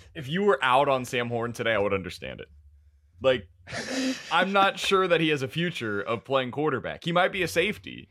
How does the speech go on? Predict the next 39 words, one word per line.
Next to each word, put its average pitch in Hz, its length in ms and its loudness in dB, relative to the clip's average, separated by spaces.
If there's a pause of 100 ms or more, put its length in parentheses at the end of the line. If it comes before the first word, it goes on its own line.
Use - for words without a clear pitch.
He 156 120 -4
might 170 240 2
have 165 220 0
to 151 60 -8
move. 151 320 -2
It's 151 200 -6
gonna 170 160 0
be 170 120 -2
him 170 280 2
and 180 80 -4
Jamarian 147 500 -2
Wayne, 95 220 0
two 160 180 -2
of 156 80 -2
the 151 100 -4
guys 131 300 2
that 120 80 -6
Mizzou 117 240 -6
fans 113 220 -8
were 107 80 -6
very 104 280 -2
excited 95 380 -6
about. 85 260 -2
They're 127 100 -4
not 165 140 2
even 170 140 -2
gonna 160 140 -4
be 156 80 -4
able 143 140 -2
to 127 60 -18
play 135 160 0
their 131 140 0
own 123 80 -2
positions. 107 580 -4 (640)
Jamarian 156 460 -2
Wayne, 147 260 -2
because 117 220 -8
apparently 127 420 -4
he's, 113 300 -8